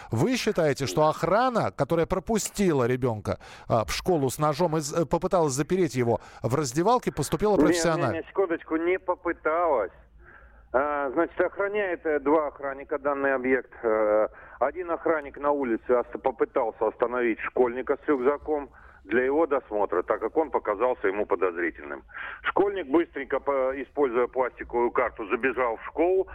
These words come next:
Speaker 2: и вторым охранником охраны, вторым сотрудником охраны был блокирован в гардеробной. Была вызвана полиция и был вызван,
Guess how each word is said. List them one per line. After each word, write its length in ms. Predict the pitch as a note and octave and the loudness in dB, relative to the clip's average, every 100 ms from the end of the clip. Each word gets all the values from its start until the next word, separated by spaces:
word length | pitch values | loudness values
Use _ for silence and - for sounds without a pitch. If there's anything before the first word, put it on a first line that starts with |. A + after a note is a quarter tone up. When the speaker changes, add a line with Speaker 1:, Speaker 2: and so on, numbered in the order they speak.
| - - | -18 -4
Speaker 2:
и 100 | C3+ | -4
вторым 420 | - D#3+ E3 C#3+ | 0 -2 -4 -4
охранником 680 | C3 - C3+ B2 A2+ A2+ G#2+ | -4 -2 -2 -2 -4 -4 -2
охраны, 800 | A#2+ A#2+ - C3 D#3 E3 E3 D#3 _ - - | 0 0 2 0 0 -4 -10 -12 _ -20 -4
вторым 320 | C#3 C#3+ C3+ | 0 0 0
сотрудником 600 | D3 B2+ C3 A#2+ A#2 A#2+ | -2 0 -2 -2 -2 0
охраны 460 | B2 - B2 A#2 G#2+ - - _ | -2 -2 -6 -6 -14 -20 -20 _
был 160 | D#3 F#3 | 0 2
блокирован 580 | C#3+ C3+ - F3 D3 A2+ | 2 0 -2 -2 -2 -2
в 40 | |
гардеробной. 720 | F#2+ F#2+ G#2 G2 F#2 F#2 F2 - - - - | -4 -2 -2 -2 -4 -6 -12 -12 -20 -10 -2
Была 220 | C#3 D3 | 0 -2
вызвана 400 | D3+ B2+ C3+ C3 | -6 -6 -4 -2
полиция 680 | C#3 D3+ F#3+ F#3+ F#3 E3+ D#3 | -2 0 -2 -2 -2 0 -2
и 140 | A#2 | -2
был 240 | A2 C3 A#2+ | 0 0 2
вызван, 480 | D3 C3+ C3+ B2+ | 0 0 -2 -2